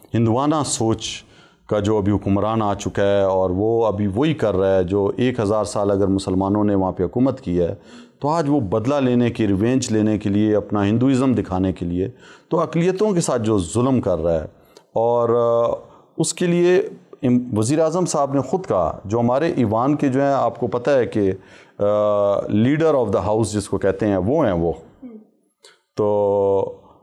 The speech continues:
हम सब ने फिर ये कोशिश की, जितने भी हम लोग थे, कि हमने भी कश्मीर की आवाज़ उठानी है।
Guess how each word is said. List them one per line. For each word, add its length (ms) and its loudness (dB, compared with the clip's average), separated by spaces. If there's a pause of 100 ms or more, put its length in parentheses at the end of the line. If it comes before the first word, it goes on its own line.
(1080)
हम 160 0
सब 200 -2
ने 120 2
फिर 160 0
ये 100 4
कोशिश 400 -2
की, 520 -6
जितने 360 -4
भी 120 0
हम 160 2
लोग 280 -2
थे, 160 0
कि 160 -10
हमने 440 0
भी 160 0
कश्मीर 380 0
की 140 -2
आवाज़ 280 0
उठानी 380 -4
है। 200 -8